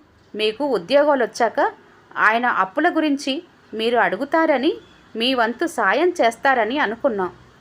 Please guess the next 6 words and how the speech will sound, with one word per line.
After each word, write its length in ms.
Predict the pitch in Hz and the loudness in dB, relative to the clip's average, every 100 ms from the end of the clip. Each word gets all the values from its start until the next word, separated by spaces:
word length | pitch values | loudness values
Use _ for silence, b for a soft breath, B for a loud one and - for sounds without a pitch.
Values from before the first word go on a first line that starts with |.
| - | -2
కానీ 380 | 196 185 311 466 - _ _ 208 | 0 2 0 -4 -12 _ _ -6
మీకా 320 | 220 247 277 | -4 0 2
ఆలోచన 680 | 247 196 247 330 330 233 233 | 4 4 4 0 -2 -2 0
లేకపోయింది. 720 | 190 190 302 208 180 175 - _ _ _ - 233 | 0 -2 -2 -2 -4 -4 -12 _ _ _ -14 -4
మీ 120 | 269 | -2
ముందు 540 | 262 262 311 294 202 | 0 0 0 0 0